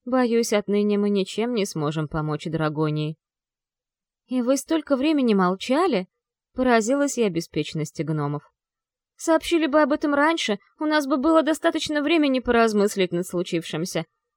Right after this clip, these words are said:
Теперь же, когда запасы кристаллов почти на исходе, вы заявляете о невозможности поставок?" Я бы продолжила гневную тираду,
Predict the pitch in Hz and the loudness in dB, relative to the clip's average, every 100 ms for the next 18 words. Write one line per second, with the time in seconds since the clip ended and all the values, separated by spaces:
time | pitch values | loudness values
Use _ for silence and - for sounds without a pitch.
0 | _ _ - 285 294 277 269 269 240 247 | _ _ -6 -2 0 2 0 0 2 4
1 | 240 247 240 240 220 202 - 208 202 - | 4 4 2 2 0 0 2 2 2 0
2 | 185 - - 214 - - 165 175 226 _ | -2 -2 -2 0 -2 0 0 2 -2 _
3 | - 226 233 233 233 220 208 214 - 226 | -4 2 4 6 4 4 4 2 2 0
4 | 226 233 240 226 233 226 254 269 - 277 | 2 2 0 2 0 -2 -4 -4 -4 -4
5 | - 370 320 - _ _ _ _ _ _ | -2 0 0 -2 _ _ _ _ _ _
6 | _ _ 294 302 285 294 294 277 214 185 | _ _ -2 0 0 0 0 0 2 0
7 | 180 165 165 160 143 147 147 - 165 214 | -2 -4 -2 -4 -4 -4 -6 -4 -2 -2
8 | 262 | -2